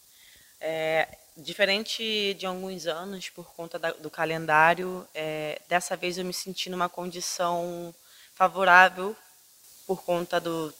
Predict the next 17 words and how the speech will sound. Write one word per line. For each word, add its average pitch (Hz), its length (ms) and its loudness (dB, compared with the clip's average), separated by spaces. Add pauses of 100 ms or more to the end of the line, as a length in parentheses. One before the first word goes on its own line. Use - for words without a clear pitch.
do 170 100 -6
tempo 196 320 2
de - 120 -6
preparação, 196 640 4
que - 100 -16
foi 175 160 -6
mais 160 240 -2
longa, 202 480 2 (540)
e 160 680 -4 (280)
acredito 170 500 0
eu 190 220 2
que 180 180 -8
em 175 160 -2
três 202 300 0
anos 196 180 0
de 190 140 -8
competições, 180 960 -2